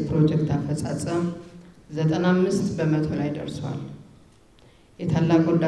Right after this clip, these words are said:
ህዳሴ ግድብ ማስተባበሪያ ፕሮጀክት ጽሕፈት ቤት አስራ ሦስተኛ ዓመት ክብረ በዓል የታላቁ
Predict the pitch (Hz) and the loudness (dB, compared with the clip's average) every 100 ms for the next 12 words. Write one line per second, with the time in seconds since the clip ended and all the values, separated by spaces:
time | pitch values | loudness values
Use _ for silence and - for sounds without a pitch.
0 | 160 - - - 160 165 165 170 165 160 | 0 -2 -6 -12 -10 -2 0 2 0 0
1 | 170 165 156 156 147 147 151 147 151 147 | 0 2 2 2 0 0 0 0 2 0
2 | 147 151 - - 139 143 147 151 147 - | 0 -2 -4 -4 -6 -4 -2 -2 -4 -6
3 | - - - 151 - 170 156 160 - - | -10 -16 -18 -8 -2 0 2 0 0 0
4 | 170 170 185 185 - - - - - 170 | 2 4 2 0 -4 -8 -12 -18 -6 -2
5 | 175 170 170 156 147 147 143 151 165 185 | 2 2 2 4 4 4 4 4 4 2
6 | - - - 160 160 160 156 160 | -2 -12 -6 -2 0 2 4 4